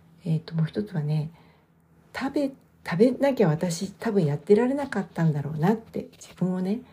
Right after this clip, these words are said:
大事大事するようにしています。多分、昨日は食べないともう体が悲鳴を上げて、もうここで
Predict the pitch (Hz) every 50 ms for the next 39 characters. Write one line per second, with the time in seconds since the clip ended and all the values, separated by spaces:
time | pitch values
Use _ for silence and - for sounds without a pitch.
0 | - - - - - - _ - - - - - 175 202 202 208 202 220 220 226
1 | 226 254 247 - - 170 160 165 175 165 151 143 139 - - 156 147 147 156 156
2 | - - - _ _ _ _ _ - - - 202 180 175 165 - - - - -
3 | - - - - _ _ _ _ _ - - - 165 175 185 180 180 190 185 -
4 | 170 165 175 208 214 208 190 170 165 - 185 175 170 160 165 - 156 165 165 175
5 | 170 165 165 - 175 170 175 185 190 185 180 165 180 170 - 202 185 165 - -
6 | - - - - - - - - - 208 226 220 208 - - 208 208 214 226 226
7 | 226 214 220